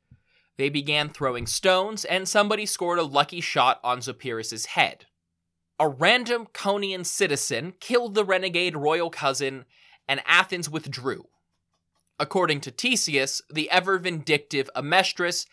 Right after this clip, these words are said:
had the culprit crucified for murdering her grandson. Rebel or not, he was still a royal family member, and though it often seems like these are grand political actors,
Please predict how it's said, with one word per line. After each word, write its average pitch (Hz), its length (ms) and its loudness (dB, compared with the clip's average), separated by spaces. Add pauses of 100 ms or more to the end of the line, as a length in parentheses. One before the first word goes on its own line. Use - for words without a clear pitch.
had 196 220 -2
the 208 80 -2
culprit 175 580 0
crucified 156 800 2
for 156 140 -8
murdering 143 560 0
her 131 140 -4
grandson. 127 640 -2 (640)
Rebel 143 320 2
or 127 160 0
not, 185 440 4
he 190 260 -6
was 180 200 -2
still 208 360 2
a 180 60 4
royal 143 380 2
family 190 500 -2
member, 104 520 -8 (540)
and 147 140 0
though 156 120 6
it 151 140 2
often 190 380 4
seems 185 420 -4
like 170 340 2
these 180 240 -4
are 165 160 4
grand 170 580 2
political 185 500 0
actors, 120 680 -2